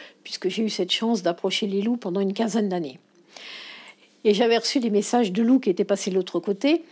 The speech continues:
et qui m'ont expliqué qu'en fait, euh, les loups ont un guide pour tous les loups. Donc, pour les loups, c'est le grand faucon. Voilà. Ils ont ce guide, et, mais ça ne veut pas dire que chaque loup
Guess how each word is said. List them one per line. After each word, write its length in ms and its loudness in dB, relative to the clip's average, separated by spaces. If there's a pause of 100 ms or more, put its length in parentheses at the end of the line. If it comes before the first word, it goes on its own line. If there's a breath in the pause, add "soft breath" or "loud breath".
(520 loud breath)
et 120 4
qui 140 -2
m'ont 140 6
expliqué 480 -2
qu'en 180 -4
fait, 460 -2 (220)
euh, 260 -2
les 200 6
loups 360 8
ont 240 4 (100)
un 200 6
guide 420 4 (200)
pour 200 -4
tous 180 4
les 160 6
loups. 200 -2 (480)
Donc, 240 0
pour 120 0
les 160 4
loups, 140 6
c'est 160 -2
le 100 2
grand 220 -2
faucon. 380 -6 (460)
Voilà. 300 -8 (580 loud breath)
Ils 200 4
ont 60 8
ce 160 4
guide, 380 2 (840 loud breath)
et, 300 6
mais 140 6
ça 160 2
ne 80 4
veut 160 6
pas 140 2
dire 460 4 (880 loud breath)
que 120 4
chaque 420 2
loup 520 6